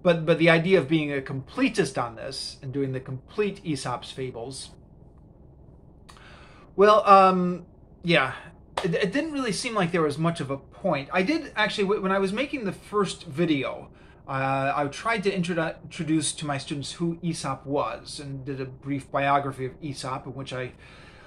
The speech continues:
researched it, you know, on Wikipedia and a few other sites. And, and I learned something,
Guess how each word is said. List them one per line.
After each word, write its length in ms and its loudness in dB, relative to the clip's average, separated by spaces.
researched 560 2
it, 240 4
you 80 0
know, 80 2
on 160 2
Wikipedia 680 2
and 100 -2
a 40 -6
few 260 2
other 200 4
sites. 720 -6
And, 200 0
and 160 2
I 100 4
learned 400 0
something, 640 -8